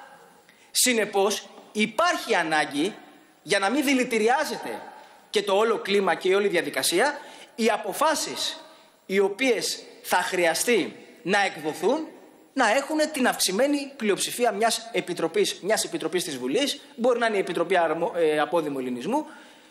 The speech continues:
ε, για να τηρείται και η συνταγματική επιταγή των, ε, δύο τρίτων. Και όσον αφορά την επικαιροποίηση, θεωρούμε ότι πρέπει να προσθεθεί ότι μετά την παρέλευση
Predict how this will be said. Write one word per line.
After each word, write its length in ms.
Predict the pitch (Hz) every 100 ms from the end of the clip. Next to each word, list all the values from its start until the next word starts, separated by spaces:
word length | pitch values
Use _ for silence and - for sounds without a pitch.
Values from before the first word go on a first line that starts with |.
| _
ε, 640 | - 208 208 196 196 190 185 190
για 180 | 190
να 120 | 214 202
τηρείται 360 | 202 220 285
και 80 | 247
η 40 |
συνταγματική 560 | 220 208 185 180 180 -
επιταγή 540 | 240 202 165 175 247 - - - - _
των, 240 | - 180
ε, 760 | 175 165 160 160 156 151 147 143
δύο 640 | 143 170 233 220 208 208
τρίτων. 440 | - 175 - 90 - - - - _
Και 120 | -
όσον 280 | 233 269 247
αφορά 300 | 220 208 208
την 200 | - 247
επικαιροποίηση, 920 | - - 151 262 - 143 151 226 302 - - - - - - _ _ - _ _ _ -
θεωρούμε 420 | - 190 226 233
ότι 140 | 196
πρέπει 340 | 160 - 277 254
να 100 | 190
προσθεθεί 400 | 160 - 165 180
ότι 340 | 160 151 143 -
μετά 320 | 143 147 240
την 140 | 247
παρέλευση 600 | 196 185 202 165 - 110